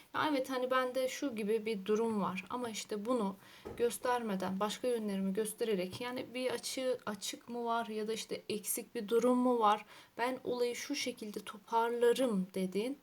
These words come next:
bir haftadasın. E, arka tarafta o durum gözükmediği için de karşındaki insanlar seni daha güçlü,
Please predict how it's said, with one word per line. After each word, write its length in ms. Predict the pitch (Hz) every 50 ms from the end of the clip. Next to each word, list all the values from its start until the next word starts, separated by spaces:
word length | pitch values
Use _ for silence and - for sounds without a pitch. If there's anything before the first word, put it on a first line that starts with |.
| _ _ -
bir 60 | 208
haftadasın. 840 | 190 180 175 175 - - - - - - 190 185 - - 370 359 359 - - - - - - - - _ -
E, 100 | - 269
arka 340 | 262 - 277 285 285 - 302
tarafta 380 | 302 294 285 277 269 - - -
o 380 | 254 262 269 269 269 254 233
durum 280 | 262 269 269 262 254 254
gözükmediği 680 | 262 269 269 247 262 262 - - 247 226 208 196 208 202
için 260 | 190 196 - 190 185
de 140 | 214 269 262
karşındaki 640 | - 240 220 220 208 - - 247 247 247 - -
insanlar 500 | 269 254 - - 220 208 202 208 220 240
seni 320 | 240 - - 220 226 233 233
daha 180 | 233 240 254
güçlü, 420 | 240 208 202 190 - - - -